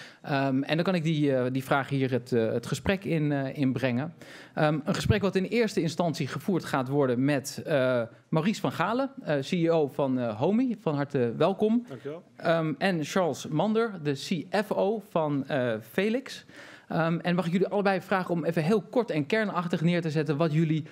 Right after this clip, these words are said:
Speaker 1: onderneming, eh, behelst. Maurice, mag ik
Speaker 2: Ja.
Speaker 1: met jou beginnen?
Speaker 2: Ja, wij zijn, eh, een start-up. We staan, eh, nu sinds tweeduizend zestien. En wij leveren, eh, eh, witgoed, huishoudelijke appliances op basis van pay-per-use.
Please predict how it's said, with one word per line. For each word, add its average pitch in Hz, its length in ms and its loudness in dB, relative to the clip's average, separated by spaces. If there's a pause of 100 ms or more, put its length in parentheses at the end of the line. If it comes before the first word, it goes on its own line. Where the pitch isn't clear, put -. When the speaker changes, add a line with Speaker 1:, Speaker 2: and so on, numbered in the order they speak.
(180)
Speaker 1:
onderneming, 160 800 2
eh, 139 240 2
behelst. 127 800 0
Maurice, 147 340 -2
mag 143 100 -2
ik - 40 -10
Speaker 2:
Ja. 127 60 -6
Speaker 1:
met 147 80 -4
jou 143 160 2
beginnen? 120 380 -2 (260)
Speaker 2:
Ja, 135 100 -10
wij 135 160 -2
zijn, 147 240 -6
eh, 143 80 -6
een 139 160 -8
start-up. 170 440 -8 (160)
We - 60 -20
staan, 127 320 -10
eh, 123 60 -10
nu 123 200 -8
sinds 120 280 -12
tweeduizend 120 420 -10
zestien. 160 480 -12 (480)
En 131 160 -14
wij 123 120 -6
leveren, 117 640 -6
eh, 117 160 -10
eh, 113 60 -12 (560)
witgoed, 143 380 -10
huishoudelijke 131 600 -10
appliances 131 800 -10 (300)
op 131 120 -14
basis 135 220 -2
van 117 180 -12
pay-per-use. 120 680 -8